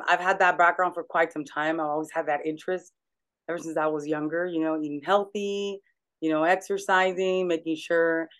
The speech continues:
you stay away from all the bad ingredients and, you know, s-, fast food and those kind of things. So I've always been a, a big fan of that.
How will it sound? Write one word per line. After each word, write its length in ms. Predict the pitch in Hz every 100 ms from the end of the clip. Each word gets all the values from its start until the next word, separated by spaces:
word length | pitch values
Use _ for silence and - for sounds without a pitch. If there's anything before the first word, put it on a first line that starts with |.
| _ _ -
you 80 |
stay 160 | 151 175
away 220 | 165 165
from 140 | 156 160
all 100 | 147
the 60 |
bad 240 | 143 156 160
ingredients 1000 | 156 156 180 175 170 165 165 160 156 156
and, 220 | 143 147
you 60 |
know, 180 | 151 147
s-, 220 | 135 - _ _ _ _ _
fast 340 | 185 170 165
food 180 | - 175
and 120 | 160
those 160 | 156 151
kind 180 | - 151
of 100 | 139
things. 320 | 147 143 143 -
So 80 |
I've 60 | 147
always 240 | 147 156
been 180 | 147 156
a, 100 | 147 - _ _ _
a 60 | 151
big 240 | 156 160
fan 400 | - 160 160 156
of 140 | 147 139
that. 400 | 156 156 143